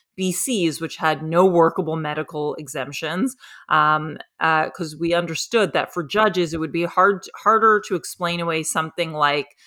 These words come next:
discriminating against the right of a teenage girl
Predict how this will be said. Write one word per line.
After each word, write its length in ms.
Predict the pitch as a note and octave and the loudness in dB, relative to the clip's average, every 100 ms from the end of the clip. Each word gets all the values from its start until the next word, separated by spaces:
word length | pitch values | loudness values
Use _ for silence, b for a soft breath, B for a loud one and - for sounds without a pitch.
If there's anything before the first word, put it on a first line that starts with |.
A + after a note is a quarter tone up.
| b - | b -12
discriminating 880 | D#3 - F#3+ F#3 F#3 E3+ E3 E3 E3 | -8 -2 2 4 4 4 4 0 0
against 340 | D#3+ F3+ - | -2 -2 -4
the 100 | D#3 | -4
right 340 | D3+ D#3+ D#3+ - | 0 2 0 0
of 200 | D#3 D3 | 0 2
a 220 | C#3 C#3 - | 2 0 0
teenage 560 | - G3 F3+ E3+ D3 C#3+ | -2 2 4 4 2 2
girl 540 | E3 D#3+ D#3+ D#3 D#3+ | 6 6 8 6 2